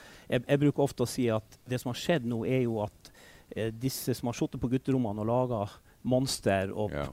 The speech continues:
Speaker 1: er fantastisk gode på dette, har nå kommet ut og møtt gråhåra folk fra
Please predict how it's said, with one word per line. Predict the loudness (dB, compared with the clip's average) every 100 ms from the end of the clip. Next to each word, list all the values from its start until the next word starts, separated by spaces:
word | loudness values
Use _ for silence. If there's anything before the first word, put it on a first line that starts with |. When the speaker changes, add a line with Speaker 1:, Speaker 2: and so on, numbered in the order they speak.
| -2
Speaker 1:
er | -2 -2
fantastisk | -4 -6 -2 -4 -2 -6
gode | -6 -4
på | -2
dette, | -2 -4
har | 0 0
nå | 0
kommet | 0 0 0
ut | 0 -2 -2
og | -2
møtt | -2 -2 -6
gråhåra | 0 4 4 4 2 0
folk | -2 -4 -6
fra | -4 -2 -2